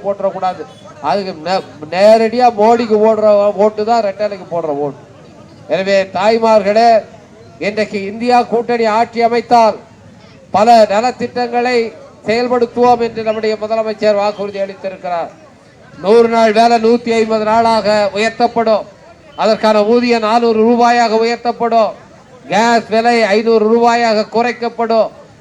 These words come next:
நம்முடைய பிள்ளைகளுடைய கல்வி கடன்கள் எல்லாம் தள்ளுபடி செய்யப்படும். அது மட்டுமல்ல, விவசாய கடன்களும் தள்ளுபடி செய்யப்படும். இதை விட முக்கியமான ஒரு திட்டத்தை ராகுல் காந்தி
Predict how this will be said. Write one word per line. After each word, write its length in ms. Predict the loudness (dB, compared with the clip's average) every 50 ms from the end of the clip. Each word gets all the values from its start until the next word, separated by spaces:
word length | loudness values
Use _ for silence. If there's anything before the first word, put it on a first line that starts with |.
| -16 -12
நம்முடைய 340 | -10 -6 -4 -2 -2 0 2 0 0 0 -2
பிள்ளைகளுடைய 520 | -6 -6 -4 -2 -2 -2 -2 -2 -4 -4 -2 -4
கல்வி 240 | -4 -4 -4 -6 -8 -4 -2
கடன்கள் 400 | -2 -2 -2 -4 -4 -4 -4 -2
எல்லாம் 320 | -2 -2 -2 -2 -2 -2 -2
தள்ளுபடி 400 | -4 -2 -2 -2 -2 -2 -4 -4 -6 -6
செய்யப்படும். 580 | -6 -6 -6 -8 -8 -6 -4 -2 0 0 0 -2 -6 -14 -20 -20 -20 -20 -20 -20 -14 -10 -10
அது 120 | -8 -4 -4
மட்டுமல்ல, 440 | -4 -4 -4 -4 -2 -2 -2 -2 -4 -6 -8 -10 -10 -10
விவசாய 500 | -8 -6 -6 -4 -2 -2 0 0 0 0 -2 -4
கடன்களும் 520 | -6 -6 -6 -6 -6 -6 -6 -6 -6 -6 -8 -10
தள்ளுபடி 360 | -8 -8 -8 -10 -10 -12 -12 -12
செய்யப்படும். 560 | -12 -10 -10 -10 -10 -12 -12 -10 -10 -12 -12 -14 -18 -20 -20 -20 -20 -20 -20 -20 -20 -20 -18 -10
இதை 160 | -8 -6 -4 -2
விட 120 | 0 2 2 2 2 0 -4
முக்கியமான 680 | -10 -10 -4 -2 -2 0 0 0 2 2 2 0 0 -2
ஒரு 120 | -2 -4 -4 -8
திட்டத்தை 360 | -8 -4 -4 -4 -2 -4 -4 -4
ராகுல் 320 | -4 -4 -4 -6 -6 -8 -8
காந்தி 200 | -10 -10 -8 -10